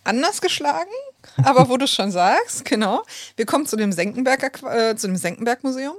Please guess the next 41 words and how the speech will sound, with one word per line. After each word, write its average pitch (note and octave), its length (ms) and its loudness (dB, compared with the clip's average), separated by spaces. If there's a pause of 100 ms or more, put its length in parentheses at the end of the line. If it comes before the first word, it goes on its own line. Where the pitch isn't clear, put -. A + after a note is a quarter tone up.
(200)
Da G#3+ 100 -6
hatten A3 160 -4
wir G#3+ 60 -2
ja F3+ 60 -2
letztens F#3 300 -6
schon C4 100 -2
drüber C4+ 220 -2
gesprochen. C#4 320 -6
Ich B3 100 -4
hatte C4 160 -4
das A3+ 160 -6
als G3 180 -6
Tiefseemuseum F#3+ 960 -6
bezeichnet, G3+ 600 -6
weil A3 100 2
ich G#3+ 140 -2
wirklich C4+ 260 -2
der C4+ 80 0
Meinung A#3 340 -2
war, B3+ 140 -2
es A3+ 100 -6
geht B3+ 200 -6
nur B3 100 2
um B3 120 0
Tiefsee. C#4 480 -4 (600)
Und A#3 80 -2
dann C4 120 4
habe C4+ 100 -2
ich B3+ 80 -4
aber A#3 120 2
rausgefunden, A#3 540 0
nee, C4+ 300 2 (220)
das A3+ 120 -2
ist B3 160 -4
ein B3 60 2
ganz A#3 280 0
normales, C4 640 0
also G#3 240 0
in G3+ 120 0
Anführungszeichen B3 800 0 (320)
normales, A3+ 720 4